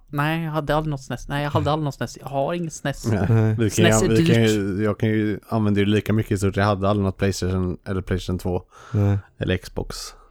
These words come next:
Speaker 2: Det finns ju många man har missat så.
Speaker 3: Nej, men man har ju aldrig tid att gå tillbaka. Alltså, man har ju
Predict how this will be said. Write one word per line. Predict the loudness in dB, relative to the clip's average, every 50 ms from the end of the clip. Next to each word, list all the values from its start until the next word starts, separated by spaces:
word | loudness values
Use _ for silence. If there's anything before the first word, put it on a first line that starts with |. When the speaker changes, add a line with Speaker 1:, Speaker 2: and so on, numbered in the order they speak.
| _ _ _ _ _
Speaker 2:
Det | -10 -6
finns | -4 -2 -2
ju | 0
många | 0 0 0 -2 -2
man | -2 -2 -4 -4 -4
har | -4 -4
missat | -6 -6 -6 -8 -10 -8
så. | -8 -10 -10 -4
Speaker 3:
Nej, | 0 2 2
men | 4 4
man | 4 4 4
har | 4
ju | 4
aldrig | 2 2 0 -2 -4 _
tid | -2 0 2 2 2 2
att | 2
gå | 0 0
tillbaka. | 0 0 0 2 2 2 2 2 0 -2 -6 _ -4 -2 0
Alltså, | 0 0 -2 -4 -2 0
man | 2 2 4
har | 2
ju | 2 2